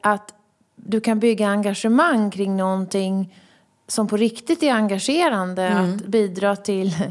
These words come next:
Speaker 1: <laughs> ökad hållbarhet och, och det tycker jag att fler skulle utnyttja i sina verksamheter, att koppla
Speaker 2: Mm.
Speaker 1: an till ett högre syfte. Det skulle ju få mig att vilja gå till jobbet mer om jag visste att jag bidrog till att rädda planeten än att bara sälja tak.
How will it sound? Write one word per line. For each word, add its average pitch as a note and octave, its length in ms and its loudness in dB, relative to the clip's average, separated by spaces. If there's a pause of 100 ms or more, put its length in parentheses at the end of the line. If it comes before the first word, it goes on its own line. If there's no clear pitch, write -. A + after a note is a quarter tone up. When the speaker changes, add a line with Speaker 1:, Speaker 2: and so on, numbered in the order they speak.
(180)
Speaker 1:
<laughs> - 340 -20
ökad G3 340 -4
hållbarhet G3+ 840 0
och, F#3 380 2
och F#3 560 -2 (540)
det B3 600 0
tycker A3+ 220 -2
jag D#4 320 4
att - 160 -10
fler F#3 340 -2
skulle F#3 260 -2
utnyttja A3 1040 0
i F#3 60 0
sina F3 480 -2 (240)
verksamheter, G3 960 -2
att F#3 300 -4 (580)
koppla G#3 320 -2
Speaker 2:
Mm. C#4+ 140 0 (180)
Speaker 1:
an A#3+ 80 4
till G3 160 -4
ett F#3 160 -2
högre F#3 320 -2
syfte. - 640 -4
Det B3 140 0
skulle C4+ 280 0
ju C4 220 2
få A3 260 0
mig E4+ 380 0
att D#4 200 -4
vilja A3 200 2
gå G3+ 140 0
till F#3+ 160 -6
jobbet F3+ 340 0
mer C4 360 2
om G#3 140 2
jag G3+ 100 0
visste G3 300 -2
att F#3 120 -6
jag F#3 120 -2
bidrog F#3 380 0
till F3+ 160 0
att F3+ 160 -2
rädda F#3 240 0
planeten G3+ 800 0
än F3+ 120 -2
att F3 80 -4
bara F3+ 260 2
sälja F3+ 300 -2
tak. - 640 -6